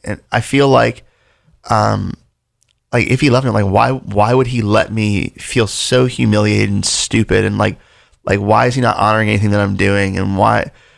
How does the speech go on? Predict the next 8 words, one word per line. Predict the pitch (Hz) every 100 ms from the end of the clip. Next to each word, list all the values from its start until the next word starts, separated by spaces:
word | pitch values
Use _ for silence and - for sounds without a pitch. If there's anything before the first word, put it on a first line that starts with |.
| _
why, | - 107 107 113 117 113 - - _
um, | 107 101 98 110 - - 208 _ _ _ _ _ _ _ _ _ _ _ _ _ _ -
w-, | - - _
why | 113 104 107 113 113
is | 117 113
it | 92
not | 110 -
working? | 104 101 - 104